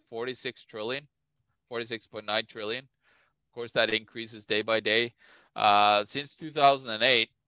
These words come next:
balance sheets increased fif-, thirty-six point seven seven trillion. Uh, pretty insane, uh, if you ask me. Uh, and then you have since, uh,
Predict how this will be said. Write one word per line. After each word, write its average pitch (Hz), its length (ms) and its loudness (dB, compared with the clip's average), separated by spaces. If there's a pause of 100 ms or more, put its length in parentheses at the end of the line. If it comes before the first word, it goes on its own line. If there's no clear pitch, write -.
(340)
balance 135 400 4
sheets 147 240 -14
increased 131 500 -14 (380)
fif-, 170 180 -2 (220)
thirty-six 190 880 -8
point - 380 -20
seven - 420 -10 (200)
seven 143 500 -6
trillion. 135 440 -6 (720)
Uh, 110 640 6 (220)
pretty 175 240 0
insane, 135 500 0
uh, 110 240 2
if 110 140 -6
you 120 80 2
ask 113 260 2
me. 117 280 -6 (400)
Uh, 113 220 6
and 127 160 -4
then 127 240 2
you 127 120 -8
have 117 360 4 (120)
since, 113 520 -6
uh, 92 540 0